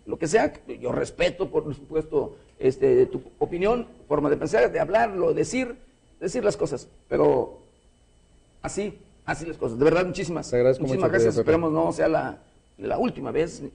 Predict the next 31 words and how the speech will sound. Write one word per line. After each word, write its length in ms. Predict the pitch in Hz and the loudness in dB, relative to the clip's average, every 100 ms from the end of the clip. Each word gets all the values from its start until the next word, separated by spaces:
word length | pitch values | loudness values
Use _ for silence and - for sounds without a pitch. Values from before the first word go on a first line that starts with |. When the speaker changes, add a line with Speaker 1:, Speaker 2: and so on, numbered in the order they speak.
| _ _ _ - | _ _ _ -12
Speaker 1:
no 180 | - 151 | -2 2
es 120 | 156 | 2
la 80 | 131 | 0
primera, 320 | 127 131 170 | -4 0 0
por 200 | - 254 | 2 2
supuesto, 280 | - 185 165 | 2 2 0
<laughs> 20 | |
pero 120 | 151 143 | -2 -4
que 80 | |
no 60 | 151 | -2
sea 80 | 147 | 0
la 60 | 151 | 2
última 240 | 147 147 | 0 2
vez. 220 | 147 180 - - - | 2 0 -4 -20 -10
Speaker 2:
Estoy 80 | 113 | -6
Speaker 1:
Nos 40 | |
Speaker 2:
a 40 | 165 | 0
tus 100 | 127 | 0
Speaker 1:
aceptes 200 | 131 117 | 0 2
Speaker 2:
órdenes. 160 | 120 113 | 2 2
Speaker 1:
invitaciones 300 | - - - | 0 -4 -8
para 140 | 151 | -6
seguir 200 | 151 165 | -4 0
hablando 520 | 160 156 165 156 151 - _ _ | 0 2 0 0 -2 -8 _ _
de 80 | 131 | -4
temas 540 | - 131 165 - - | 2 2 2 -2 -4
de 60 | 135 | -2
interés 280 | 135 131 147 | -2 0 -2
para 140 | 147 135 | -2 -6
la 80 | 131 | -6
sociedad. 400 | 127 135 120 | -4 -6 -6